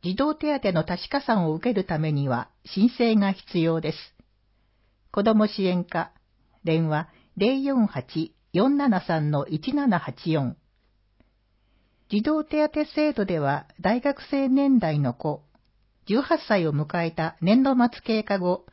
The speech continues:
二十二歳を迎えた年度末までの子は、手当の支給対象にはなりませんが、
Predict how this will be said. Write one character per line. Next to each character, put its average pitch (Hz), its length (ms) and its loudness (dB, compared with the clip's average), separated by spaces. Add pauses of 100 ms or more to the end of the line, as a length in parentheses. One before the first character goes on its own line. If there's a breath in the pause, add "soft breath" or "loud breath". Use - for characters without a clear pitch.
(260 soft breath)
二 277 160 4
十 233 180 4
二 220 160 4
歳 190 240 2
を 151 80 0
迎 147 340 -2
え 165 60 -4
た 165 300 -2
年 226 220 4
度 277 140 0
末 196 240 2
ま 170 120 0
で 160 140 -2
の 131 120 -2
子 - 300 -6 (420)
は、 190 240 -4 (560 soft breath)
手 277 220 0
当 190 160 0
の 151 100 0
支 - 140 -10
給 254 200 0
対 254 220 -2
象 185 180 0
に 156 120 0
は 143 100 -2
な 151 140 0
り 180 100 4
ま 190 140 2
せ 185 160 -2
ん 156 80 0
が、 127 220 -2